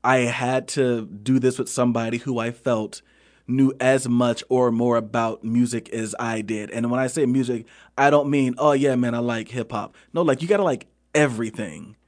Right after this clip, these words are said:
'Cause we don't just talk about one type of music on this.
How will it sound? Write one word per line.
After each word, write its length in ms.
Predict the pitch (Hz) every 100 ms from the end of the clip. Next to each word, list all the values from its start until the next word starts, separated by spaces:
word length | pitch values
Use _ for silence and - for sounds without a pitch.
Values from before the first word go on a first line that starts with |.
| _ _ _ _ _
'Cause 160 | 175 156
we 60 | 240
don't 160 | 262
just 160 | 202 180
talk 240 | 180 165
about 280 | 156 135 117
one 260 | 123 139 120
type 280 | - 127
of 100 | 113 107
music 360 | 120 107 101
on 160 | 104 95
this. 340 | 90 80 -